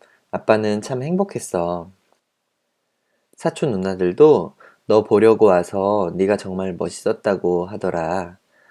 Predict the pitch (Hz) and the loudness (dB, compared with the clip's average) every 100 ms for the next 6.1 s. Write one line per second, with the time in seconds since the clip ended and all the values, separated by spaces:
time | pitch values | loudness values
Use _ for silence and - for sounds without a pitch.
0 | _ _ _ - 98 101 95 104 156 180 | _ _ _ -10 -4 -2 -2 -4 -4 -8
1 | _ _ - 107 110 113 117 113 110 101 | _ _ -8 -4 -2 2 4 4 2 -2
2 | 107 104 110 120 113 101 90 98 87 87 | -2 -2 -4 -6 -8 -4 -4 -4 -6 -2
3 | 156 160 95 80 _ _ _ _ 95 101 | 0 2 0 -6 _ _ _ _ -2 0
4 | 87 90 90 - 110 104 - - 120 110 | 0 0 -2 -4 -8 -6 -8 -6 -4 -2
5 | 98 92 98 104 98 82 - 82 92 92 | -2 -4 -6 -6 -8 -10 -8 -6 -4 -8